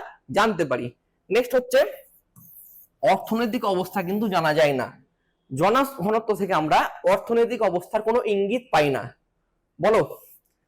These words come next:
জনঘনত্ব থেকে আমরা অর্থনৈতিক অবস্থা জানতে পারি, এটা সত্য না মিথ্যা? জানতে পারি না। তাহলে জনঘনত্ব থেকে আমরা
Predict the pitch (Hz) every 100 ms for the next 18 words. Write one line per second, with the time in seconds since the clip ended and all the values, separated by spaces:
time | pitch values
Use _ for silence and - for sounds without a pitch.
0 | _ 139 185 220 233 247 240 247 240 233
1 | 240 269 262 - _ _ 175 190 226 240
2 | 240 240 233 233 262 233 220 170 131 117
3 | - _ _ - 202 233 254 262 269 226
4 | - - 120 117 - _ _ _ _ 151
5 | 220 254 254 247 254 247 262 - _ _
6 | _ _ _ _ _ 240 247 269 269 -
7 | 175 190 233 247 269 247 254 247 247